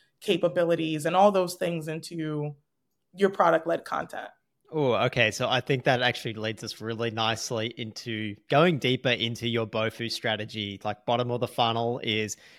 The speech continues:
Speaker 2: where your expertise really, really lies. Have you got, I guess, your framework that you can share with us as to how marketers can start planning and executing their bofu strategy? Are you able to share more about that?
Speaker 1: Yeah, for sure.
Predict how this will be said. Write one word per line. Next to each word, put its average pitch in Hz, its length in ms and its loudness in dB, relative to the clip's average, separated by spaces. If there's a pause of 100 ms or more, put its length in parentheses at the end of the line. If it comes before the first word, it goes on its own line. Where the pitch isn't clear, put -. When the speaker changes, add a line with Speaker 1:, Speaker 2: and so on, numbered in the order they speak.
(140)
Speaker 2:
where 127 260 4
your 135 200 4
expertise 113 800 -2
really, 113 680 -2
really 110 340 -2
lies. 104 500 -2 (600)
Have 131 200 0
you 131 120 2
got, 143 240 6 (160)
I 127 100 0
guess, 120 280 -4
your 120 180 -2
framework 117 520 -4
that 147 100 -4
you 123 120 -10
can - 140 -10
share 117 420 0
with 120 200 -2
us 131 400 2 (280)
as 117 160 -2
to 120 100 -2
how 113 180 2
marketers 113 460 0
can 110 120 -12
start - 320 0
planning 113 440 0
and 104 80 -4
executing 110 520 -6
their 104 100 -4
bofu 101 360 -4
strategy? 113 600 -2
Are - 40 -6
you 117 80 2
able 117 140 -2
to 117 60 -8
share 127 200 -2
more 120 160 0
about 120 220 2
that? 143 240 2 (500)
Speaker 1:
Yeah, 262 280 6
for 208 180 -2
sure. 214 460 0